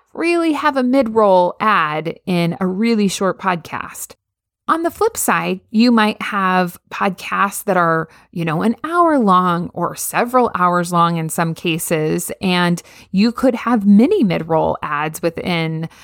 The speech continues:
an episode like that, and there wouldn't be really a lot of issues because you had so many in there.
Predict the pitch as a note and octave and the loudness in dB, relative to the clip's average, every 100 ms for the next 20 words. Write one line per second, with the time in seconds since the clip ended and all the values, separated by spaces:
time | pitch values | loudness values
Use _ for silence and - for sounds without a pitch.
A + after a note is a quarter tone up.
0 | - - F3+ - E3+ F3+ - E3+ E3+ E3 | -12 -4 -2 -2 -4 -4 -2 -2 0 -4
1 | - G#3 E3+ E3 F#3 F3 F3 F3+ A#3 G#3+ | -4 -2 -2 -2 -2 0 0 2 0 0
2 | G3 F#3 F3+ F3+ F3 E3 D3+ D#3 - F3+ | -4 -2 -2 -2 -2 -4 -6 -10 -4 -4
3 | - - - - F3 E3 F3 D#3+ F3 E3+ | -4 -10 -12 -10 -8 -6 -4 -4 -4 -4
4 | E3+ D#3+ - - E3 D#3 - - - - | -4 -6 -4 -2 -2 -4 -6 -8 -8 -10
5 | F#3 | -10